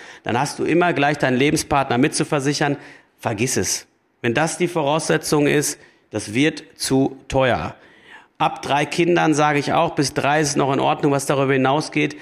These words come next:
Dann wirklich nur dann, wenn ihr euch klar darüber seid, dass ihr dann eher einen Schnaps mehr zahlt als in der gesetzlichen, aber euch eben guter Gesundheitsschutz wichtig ist.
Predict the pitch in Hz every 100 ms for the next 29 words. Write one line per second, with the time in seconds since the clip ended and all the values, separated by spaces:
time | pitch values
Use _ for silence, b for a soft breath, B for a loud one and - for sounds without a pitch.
0 | B B B 135 165 156 - 131 175 175
1 | 170 175 151 147 160 156 147 123 139 143
2 | - 147 151 160 160 156 143 147 147 147
3 | - 139 139 - 151 156 151 151 135 -
4 | 131 151 - 175 - 151 - 170 170 160
5 | 165 - 175 175 196 190 b b b b
6 | b b b b b - 160 151 143 156
7 | 147 135 139 143 127 135 131 - 110 -
8 | 104 - - - -